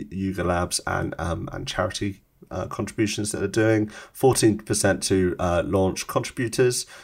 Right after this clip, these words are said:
to the launch of the ApeCoin, and eight percent to the, uh, Bored Ape founders. Um, let's quickly just have a look at that hundred fifty million to the Bored Ape and the Mutant Ape holders. So that's like ten, I think it's ten thousand tokens to a, to a Bored Ape holder.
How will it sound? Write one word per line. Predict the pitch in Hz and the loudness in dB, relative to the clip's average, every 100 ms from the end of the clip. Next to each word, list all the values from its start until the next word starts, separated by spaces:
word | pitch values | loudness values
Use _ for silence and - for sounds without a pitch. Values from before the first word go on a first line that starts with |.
| - | -12
to | - | -4
the | 90 | 0
launch | 92 90 - | 0 0 -2
of | |
the | 104 | 4
ApeCoin, | 107 104 107 101 | 4 4 4 4
and | - 95 | 2 0
eight | 110 107 - | 2 0 0
percent | - 98 90 - | 0 2 2 0
to | 101 92 | 2 2
the, | 87 95 90 87 | 2 0 0 2
uh, | 87 85 | 2 0
Bored | - 98 92 | 0 0 2
Ape | 85 - | 2 0
founders. | - 101 76 - - - - | 0 0 0 -4 -6 -8 -4
Um, | 95 95 | 0 4
let's | 104 - | 4 4
quickly | - 98 | 2 2
just | 98 107 | 0 0
have | 92 | 2
a | |
look | 92 | 0
at | - | 0
that | - | -2
hundred | - 113 107 98 | 2 0 0 -2
fifty | - 101 101 | 0 -2 0
million | 92 92 87 85 | 2 2 2 0
to | 90 | -4
the | |
Bored | 85 90 90 | -2 0 0
Ape | 90 - | -2 -4
and | |
the | 90 | -4
Mutant | 90 82 85 | -2 -2 -2
Ape | 85 - | -2 -2
holders. | 92 90 71 64 - - - - | 0 0 -2 -6 -8 -12 -20 -12
So | - - | 0 4
that's | 110 - - | 4 4 2
like | 110 - | 2 2
ten, | - 123 120 | 2 2 0
I | 104 | -2
think | 113 | -2
it's | 90 | -2
ten | - 131 | 0 0
thousand | 117 113 101 104 95 | 2 2 2 0 -2
tokens | - 95 - 87 - | 0 0 0 -4 -4
to | - 90 | -4 -4
a, | 85 | -4
to | - 92 | -2 -2
a | |
Bored | 85 - 92 87 | -2 -2 -2 0
Ape | - | -4
holder. | - - - - | -4 -4 -2 -4